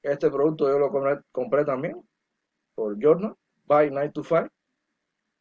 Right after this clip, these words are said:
y me ayuda también en lo, en lo canales de YouTube que están. Nos demuestra su técnica y cómo él ha generado más de sesenta mil dólares en, en solamente dos a tres meses con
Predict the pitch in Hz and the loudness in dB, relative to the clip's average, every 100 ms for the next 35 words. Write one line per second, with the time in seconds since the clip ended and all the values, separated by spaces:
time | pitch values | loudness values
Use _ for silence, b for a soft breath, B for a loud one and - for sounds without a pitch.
0 | _ _ 139 123 120 139 156 - 123 143 | _ _ -16 -8 -2 2 2 2 -2 -4
1 | 131 120 117 - _ 127 110 110 104 101 | -6 -2 -2 -2 _ -12 -4 -2 -4 -6
2 | _ _ _ _ _ _ _ _ _ - | _ _ _ _ _ _ _ _ _ -2
3 | 127 143 143 123 117 110 143 127 147 175 | 0 2 2 0 -4 -6 -6 -4 -4 -6
4 | - _ _ _ _ _ _ _ _ _ | -12 _ _ _ _ _ _ _ _ _
5 | _ _ _ _ _ _ _ _ _ _ | _ _ _ _ _ _ _ _ _ _
6 | _ - 120 120 139 160 156 - 110 160 | _ -10 0 0 2 2 0 0 -2 2
7 | 185 190 160 110 123 139 139 135 127 123 | 2 2 -2 -2 -4 0 4 2 2 2
8 | 131 120 - - _ _ _ _ _ - | 4 4 0 -8 _ _ _ _ _ -6
9 | 143 156 147 143 139 135 151 151 156 135 | 0 0 0 -4 0 0 0 2 4 4
10 | 120 117 113 - 110 - _ _ _ _ | 0 -8 -14 -12 -16 -16 _ _ _ _
11 | _ _ _ _ _ _ _ _ - 117 | _ _ _ _ _ _ _ _ -4 -2
12 | 113 151 143 131 113 104 - - 151 143 | 0 -2 -2 -2 -2 -4 -10 2 4 4
13 | 110 139 139 151 147 117 107 110 101 | 2 0 0 -2 -2 -6 -6 -10 -10